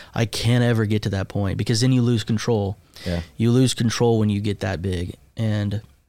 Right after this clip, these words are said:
Speaker 1: that maybe is part of our country's problems. We're getting too big for, like you say, the fiat legacy systems, like, to be able to manage.
Speaker 2: Yeah, and completely, they're collapsing under their own weight right now.
Speaker 1: Mm-hmm.
Speaker 2: And that's, like,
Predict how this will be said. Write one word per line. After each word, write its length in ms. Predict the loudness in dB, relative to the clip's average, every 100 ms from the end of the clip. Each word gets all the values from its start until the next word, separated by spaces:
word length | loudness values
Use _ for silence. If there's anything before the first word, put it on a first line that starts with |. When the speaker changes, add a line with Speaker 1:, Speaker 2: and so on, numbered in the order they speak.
| _ _
Speaker 1:
that 140 | -4 0
maybe 360 | 2 2 2
is 180 | 0 -2
part 280 | -4 -2 0
of 60 | 0
our 100 | 0
country's 320 | -2 -2 -6
problems. 380 | -4 -4 -4 -2
We're 120 | 0
getting 220 | 0 0
too 200 | 0 0
big 400 | 2 2 2 -2 -8 -20 -20 -20
for, 460 | -14 0 4 4 6
like 220 | 4 2
you 60 | 0
say, 280 | 2 2 2
the 440 | 2 2 2 0
fiat 800 | -6 -4 0 2 4 2 0 -2 -4
legacy 580 | -2 0 0 0 0
systems, 720 | -2 0 0 0 -2 -2 -4 -6 -14 -20 -20 -20 -20 -6
like, 240 | -2 -2 -4 _ -16 -16 -8
to 140 | -2 0
be 260 | 2 2
able 220 | 2 0 0
to 140 | 0
manage. 640 | 0 2 0 0 -4 -6 -10 _ _ -6
Speaker 2:
Yeah, 200 | -4 -4 -6
and 180 | -8 -8
completely, 420 | -6 -4 -2 -2
they're 140 | -2 -4
collapsing 600 | -2 0 0 -2 -4 -4
under 220 | -4 -4
their 140 | -4
own 140 | -6 -6
weight 240 | -8 -8
right 200 | -8 -10
now. 280 | -8 -8 -10 -8
Speaker 1:
Mm-hmm. 140 | -4 -2
Speaker 2:
And 100 | -4 _ _ -4
that's, 200 | -2 -2
like, 320 | -4 -6 -16